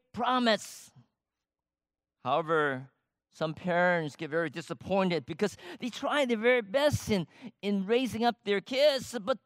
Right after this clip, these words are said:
their kids turn away from God. We have learned, um, that proverbs are life principles that are general rules rather than unconditional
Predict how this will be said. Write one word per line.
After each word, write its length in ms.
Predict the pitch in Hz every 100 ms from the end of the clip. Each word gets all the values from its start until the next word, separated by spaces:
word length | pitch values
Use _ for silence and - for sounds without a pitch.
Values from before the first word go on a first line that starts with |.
| -
their 200 | 302 349
kids 540 | - 254 269 - - - -
turn 340 | 254 247 247
away 560 | 247 254 269 233 170 - _ _
from 220 | - 202
God. 400 | 196 220 202 143 131 _ _ _ _ _ _ _ _ _ _ _ _ _ _ _ _ _ _
We 100 | 233
have 100 | 226
learned, 640 | 214 277 285 233 156 -
um, 380 | 143 123 101 104 135 135 143 - _
that 160 | 185 190
proverbs 1200 | - 226 247 240 180 170 185 170 - - - - - _ -
are 180 | 156 180
life 640 | 180 196 214 208 - - _ -
principles 1040 | 226 214 - 170 139 139 123 107 113 - _ _ _ _ _
that 80 | 185
are 60 | 190
general 400 | 143 185 185 196
rules 760 | 202 220 185 131 107 - - _ _ _ _ _ -
rather 340 | 127 147 151 147
than 320 | 139 131 127 _
unconditional 1400 | 151 156 170 160 - 160 151 147 - 147 131 131 131 135